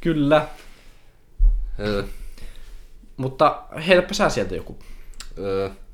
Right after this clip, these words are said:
Speaker 2: Minkä supervoiman haluaisit ja miksi?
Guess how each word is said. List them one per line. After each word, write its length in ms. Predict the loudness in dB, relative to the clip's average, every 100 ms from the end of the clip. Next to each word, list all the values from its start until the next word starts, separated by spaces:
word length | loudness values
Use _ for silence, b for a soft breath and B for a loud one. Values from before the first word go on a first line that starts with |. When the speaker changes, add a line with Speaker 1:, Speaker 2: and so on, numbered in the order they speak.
| -20 -20 -20 -20 b b b -2
Speaker 2:
Minkä 320 | 2 2 2
supervoiman 680 | 0 2 2 4 2 2 0
haluaisit 380 | 0 -2 -4 -6
ja 60 |
miksi? 400 | -6 -6 -6 -8